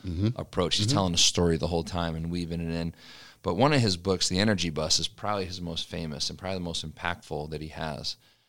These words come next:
Speaker 2: And, and the gist of it is, it's like, hey,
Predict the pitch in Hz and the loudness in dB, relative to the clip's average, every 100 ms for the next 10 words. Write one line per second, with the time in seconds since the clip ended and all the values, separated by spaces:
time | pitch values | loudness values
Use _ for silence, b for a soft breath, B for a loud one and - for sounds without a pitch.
0 | _ _ - 113 113 107 95 147 185 - | _ _ -2 0 2 2 2 6 6 4
1 | 104 87 110 101 90 - - - - 85 | 2 4 4 4 2 -2 -4 -4 -2 -2
2 | 76 - - _ _ _ _ _ _ 139 | -4 -12 -20 _ _ _ _ _ _ 0
3 | 95 | 0